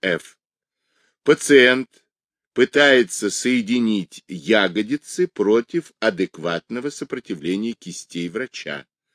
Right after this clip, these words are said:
Вдох. Вторая Ф. Расслабление, выдох, следование за движением ягодиц латерально в противоположных направлениях.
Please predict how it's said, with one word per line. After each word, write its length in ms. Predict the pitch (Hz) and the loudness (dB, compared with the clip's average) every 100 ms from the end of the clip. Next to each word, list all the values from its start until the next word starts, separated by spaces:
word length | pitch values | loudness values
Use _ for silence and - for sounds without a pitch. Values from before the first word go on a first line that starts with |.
| _ | _
Вдох. 460 | 76 71 67 87 71 _ _ _ _ _ _ _ _ _ _ | -20 -20 -6 -6 -6 _ _ _ _ _ _ _ _ _ _
Вторая 560 | _ 95 90 95 117 165 | _ -2 0 2 2 2
Ф. 220 | 180 - _ _ _ _ _ _ _ | -2 -16 _ _ _ _ _ _ _
Расслабление, 1200 | - 135 - - 123 104 101 107 110 120 170 214 - _ _ _ | 0 2 0 0 0 0 0 2 2 2 -2 -4 -12 _ _ _
выдох, 720 | - 95 107 95 170 196 _ _ _ _ _ _ _ _ | -10 -4 -2 0 -2 -2 _ _ _ _ _ _ _ _
следование 1040 | - - 101 113 165 170 185 196 190 190 170 | -14 -12 -2 2 4 4 2 0 0 -2 -4
за 300 | - 90 120 | -10 -2 -2
движением 880 | 90 107 92 113 120 104 95 85 78 | -2 -6 -2 2 2 2 -2 -4 -8
ягодиц 920 | - 80 95 92 85 113 175 190 - _ _ _ - | -16 -6 -2 -2 -2 -6 -6 -10 -20 _ _ _ -10
латерально 1080 | 95 117 - 95 90 117 160 175 175 180 - _ _ _ | -2 -2 0 0 2 2 2 -2 -4 -6 -12 _ _ _
в 140 | _ | _
противоположных 1120 | - 117 - 98 92 90 80 113 156 160 165 | -2 0 0 -2 -2 -4 0 0 -2 -8 -12
направлениях. 720 | 156 - 120 - 71 65 64 | -12 -10 -12 -10 -14 -14 -20